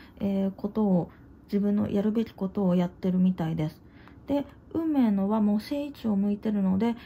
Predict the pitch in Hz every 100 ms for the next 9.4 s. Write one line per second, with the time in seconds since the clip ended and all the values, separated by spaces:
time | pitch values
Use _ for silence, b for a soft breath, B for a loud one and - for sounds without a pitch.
0 | B - 269 269 262 254 254 240 240 247
1 | 247 262 226 196 185 202 196 202 196 208
2 | 202 - - - 175 170 170 170 170 180
3 | 185 - - - - - - - - -
4 | - - - - - - - - - -
5 | B B - 254 254 240 233 - 381 427
6 | - 427 415 427 440 415 311 254 233 233
7 | 233 - 370 254 - 381 453 277 226 240
8 | 220 196 - 233 320 339 370 247 208 196
9 | 185 190 202